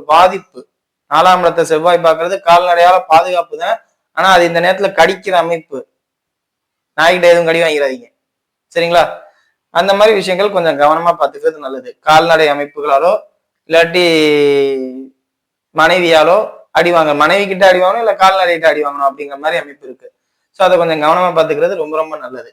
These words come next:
சரிங்களா? மத்தபடி தொழில் சம்பந்தப்பட்ட அமைப்புகள்ல ஒரு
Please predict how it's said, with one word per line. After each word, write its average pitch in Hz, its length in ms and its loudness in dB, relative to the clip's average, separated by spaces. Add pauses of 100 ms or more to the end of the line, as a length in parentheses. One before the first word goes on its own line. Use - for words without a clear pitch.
(120)
சரிங்களா? 156 320 -2 (560)
மத்தபடி 196 300 -2 (100)
தொழில் 247 300 0
சம்பந்தப்பட்ட 196 500 -2
அமைப்புகள்ல 185 460 -4 (100)
ஒரு 175 100 -2